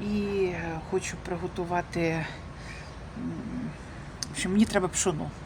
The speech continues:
<laughs> Потім пока-, розкажу, що я хочу приготувати. І з вами обов'язково поділюся таким рецептом. Та, може, хто й готує, ну, в общем, ну, це буде потім. Дівчатка мої сьогодні півдня сиділи без світла.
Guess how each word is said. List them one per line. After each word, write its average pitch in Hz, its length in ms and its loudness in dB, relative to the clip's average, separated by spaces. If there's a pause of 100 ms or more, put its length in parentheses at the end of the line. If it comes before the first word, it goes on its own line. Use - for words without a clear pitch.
(140)
<laughs> 302 100 8 (920)
Потім 196 240 2
пока-, 180 340 4
розкажу, 190 560 6
що 180 180 2
я 170 100 6
хочу 160 260 -2
приготувати. 156 760 -2 (420)
І 202 60 0
з 170 80 2
вами 165 260 4
обов'язково 165 540 2
поділюся 156 520 2
таким 160 360 0
рецептом. 160 520 -2 (400)
Та, 381 80 8
може, 254 180 4
хто - 140 2
й 240 40 8
готує, 262 420 8
ну, 226 120 8
в - 720 -2
общем, 180 260 -2 (160)
ну, 208 100 8
це 262 160 8
буде 208 200 4 (100)
потім. 240 280 -2 (1800)
Дівчатка 214 440 4
мої 180 260 4
сьогодні 185 560 6 (1040)
півдня 214 360 6
сиділи 190 400 8
без 180 300 6
світла. 277 440 4